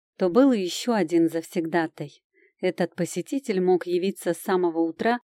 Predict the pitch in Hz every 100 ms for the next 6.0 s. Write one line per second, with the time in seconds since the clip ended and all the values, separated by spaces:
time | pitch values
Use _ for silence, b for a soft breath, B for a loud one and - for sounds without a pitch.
0 | _ - 185 190 170 180 - - - 196
1 | - 175 160 - 208 254 226 190 147 _
2 | _ _ 190 170 175 185 190 185 165 190
3 | 170 - - 254 269 - B - - 156
4 | - 165 233 240 - 170 180 185 180 185
5 | 190 175 165 165 160 170 156 165 165 247